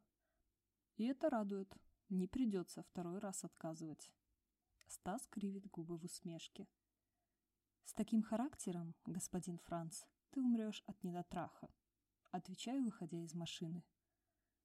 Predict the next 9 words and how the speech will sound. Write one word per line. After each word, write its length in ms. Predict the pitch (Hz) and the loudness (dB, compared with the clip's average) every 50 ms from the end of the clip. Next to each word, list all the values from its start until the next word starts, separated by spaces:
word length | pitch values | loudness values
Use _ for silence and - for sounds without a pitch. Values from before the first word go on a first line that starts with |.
| _ _ _ _ | _ _ _ _
Всё 180 | - - - 320 | -8 -2 2 4
лучше, 340 | 285 226 175 160 - - 160 | 4 4 4 2 0 -6 -8
чем 200 | - - 175 165 | -6 -4 -4 -4
от 160 | 165 - _ | -4 -6 _
трипера. 540 | - 175 170 160 - - 180 165 160 151 - _ _ _ _ _ _ _ _ _ _ | -4 -2 -2 -2 -2 -4 -4 -4 -4 -6 -8 _ _ _ _ _ _ _ _ _ _
Он 180 | - 208 214 220 | 2 8 8 10
уже 180 | 220 196 185 175 | 10 8 4 0
откровенно 580 | 160 - - - 175 170 180 196 196 208 202 | -4 -6 -4 -2 0 0 0 2 4 4 2
смеётся. 720 | 190 - - 180 180 190 196 202 190 - - - - 214 175 | 2 0 0 2 2 4 2 2 0 -2 -6 -8 -8 -8 -10